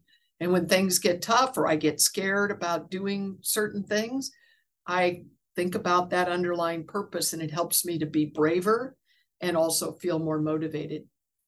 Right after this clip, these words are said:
So that's four things that I would pass along based on that one study.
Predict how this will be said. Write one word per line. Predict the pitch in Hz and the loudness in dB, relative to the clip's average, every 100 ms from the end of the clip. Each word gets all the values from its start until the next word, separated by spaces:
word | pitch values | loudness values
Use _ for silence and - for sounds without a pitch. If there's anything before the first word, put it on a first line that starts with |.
| - | 0
So | - 202 | 4 6
that's | 214 226 - - _ _ | 6 4 0 -4 _ _
four | 269 285 | 4 6
things | 285 180 151 143 147 - | 4 -2 -2 -2 -2 0
that | 170 160 - - | -2 -2 -10 -4
I | 180 170 175 - | 0 0 -2 -2
would | 185 170 | 0 0
pass | 190 165 160 | 0 0 0
along | - 165 156 151 151 _ _ _ - | 0 0 0 0 -4 _ _ _ -2
based | 196 208 185 | 0 0 2
on | 175 165 160 | 0 0 -2
that | 160 160 160 | -2 -2 -2
one | 165 156 | -2 0
study. | 151 - 160 139 143 151 | -2 -4 -6 -6 -12 -16